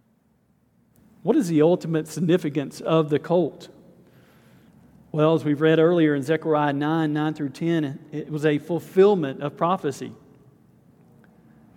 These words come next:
This passage reads, "Rejoice greatly, O daughter of Zion. Shout aloud, O daughter of Jerusalem. Behold, your king is coming to you,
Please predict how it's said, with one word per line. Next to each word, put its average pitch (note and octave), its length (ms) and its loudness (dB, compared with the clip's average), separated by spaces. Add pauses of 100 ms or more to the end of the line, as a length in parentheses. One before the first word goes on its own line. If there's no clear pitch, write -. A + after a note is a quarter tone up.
This D3 160 -6
passage D#3+ 500 -2
reads, E3+ 320 -8
"Rejoice D#3+ 600 -4
greatly, F3 540 -6
O D3 120 -6
daughter D#3 360 -8
of C3+ 120 -10
Zion. E3 480 -10
Shout F#3 340 -10
aloud, E3+ 580 -8
O D3 100 -12
daughter D3+ 440 -8
of C3 100 -12
Jerusalem. C3 680 -10 (500)
Behold, F3+ 480 0
your F#3 140 -8
king G#3 320 -10
is F#3 120 -10
coming F#3+ 400 -12
to G3 120 -16
you, B2 340 -14